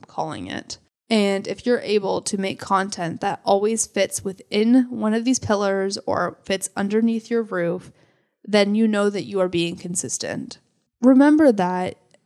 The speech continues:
being consistent with your content doesn't mean that you always have to talk about the same thing. Being consistent with your content means that you make videos that fit under this roof. One amazing example for this is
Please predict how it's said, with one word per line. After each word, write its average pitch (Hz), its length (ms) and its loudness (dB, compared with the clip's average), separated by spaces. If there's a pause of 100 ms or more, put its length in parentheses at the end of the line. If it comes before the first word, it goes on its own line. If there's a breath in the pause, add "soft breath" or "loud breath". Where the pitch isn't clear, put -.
(340)
being 269 280 8
consistent 214 500 2
with 202 100 -2
your 196 120 -2
content 185 520 0
doesn't 214 300 6
mean 202 220 0
that 185 80 0
you 180 180 4
always 196 380 2
have - 120 -4
to - 60 -8
talk 180 240 -6
about - 160 -4
the 202 80 -4
same 156 300 -2
thing. - 440 -10 (320)
Being 233 300 8
consistent 240 540 2
with 214 140 -2
your 185 100 0
content 180 560 -2
means 185 340 -2
that 170 300 -6 (480 soft breath)
you 208 240 6
make 196 300 2
videos 175 540 0
that - 180 -2
fit - 280 -4
under 170 580 -2 (260)
this - 360 -4
roof. - 440 -8 (320)
One 240 340 6
amazing 202 680 2 (300)
example 185 520 2
for 190 180 0
this 190 460 -2 (420 soft breath)
is 196 400 2